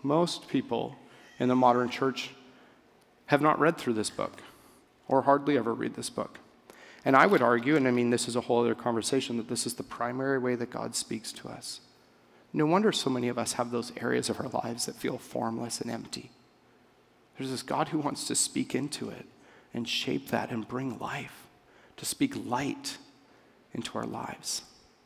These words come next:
And there's just, I don't know, too much on Netflix.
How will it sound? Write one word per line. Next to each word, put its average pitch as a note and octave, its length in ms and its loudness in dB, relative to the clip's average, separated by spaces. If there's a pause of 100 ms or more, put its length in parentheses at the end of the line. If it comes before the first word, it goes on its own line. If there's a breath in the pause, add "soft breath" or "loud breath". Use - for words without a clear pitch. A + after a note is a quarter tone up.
(920 soft breath)
And C3 100 -4
there's C3+ 120 0
just, E3+ 200 -2 (400)
I D#3+ 100 -4
don't D#3 80 -8
know, C#3 120 -2
too C#3+ 220 -2
much D3 240 0
on B2 160 2
Netflix. - 720 -2